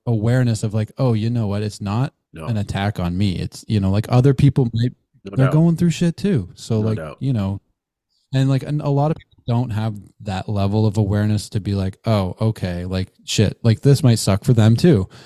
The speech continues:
Speaker 1: And that's where a lot of, like, blowouts le-, like, get to, and 'cause people just don't understand that things suck for other people too.
Speaker 2: One of the things that, especially in this last year, that I've been practicing more is,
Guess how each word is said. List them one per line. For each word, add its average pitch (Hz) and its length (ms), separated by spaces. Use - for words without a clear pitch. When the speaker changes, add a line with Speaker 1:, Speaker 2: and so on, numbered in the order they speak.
Speaker 1:
And 113 100
that's 117 240
where 113 80
a 104 60
lot 104 180
of, 101 80
like, 101 180
blowouts 120 520
le-, 110 420
like, 104 180
get 110 220
to, 107 360
and 101 300
'cause 120 120
people 156 240
just 143 200
don't 131 240
understand 135 560
that 131 120
things 151 240
suck 139 300
for 143 180
other 143 160
people 135 300
too. 139 300
Speaker 2:
One 135 120
of 135 60
the 131 80
things 113 320
that, 104 280
especially 131 300
in 131 60
this 113 160
last 90 460
year, 104 340
that 82 400
I've 85 440
been 82 400
practicing 85 800
more 80 560
is, 90 580